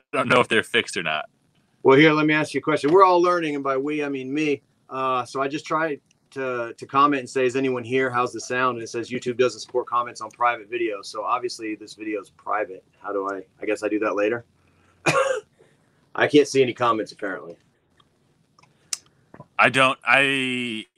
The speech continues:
Speaker 1: it must have, I, the default must have been, I mean, that's good. I guess you can just, then there's no one watching this if it's private.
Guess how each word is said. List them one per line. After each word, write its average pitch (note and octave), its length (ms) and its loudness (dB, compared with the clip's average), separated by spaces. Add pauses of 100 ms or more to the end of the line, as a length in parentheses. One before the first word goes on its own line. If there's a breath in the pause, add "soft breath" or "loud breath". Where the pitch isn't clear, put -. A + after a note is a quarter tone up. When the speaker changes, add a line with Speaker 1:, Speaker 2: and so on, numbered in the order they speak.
(140)
Speaker 1:
it B2+ 80 -4
must D3+ 360 -2
have, B2+ 300 -4
I, A#2+ 260 -4 (180)
the A2+ 120 -12
default C#3+ 580 -2
must B2 300 -6
have A2 140 -12
been, A2+ 340 -6
I A2+ 60 -6
mean, B2 140 -6
that's D3+ 180 2
good. C3+ 180 -4
I A2+ 60 -2
guess A#2+ 240 -6
you C3 80 -10
can A#2+ 140 -10
just, A2+ 240 -10 (180)
then B2 140 -2
there's A2 200 -6
no B2 140 -2
one G2 180 -4
watching G#2+ 340 -2
this F#2+ 100 -20
if - 60 -20
it's - 100 -12
private. F2+ 460 -8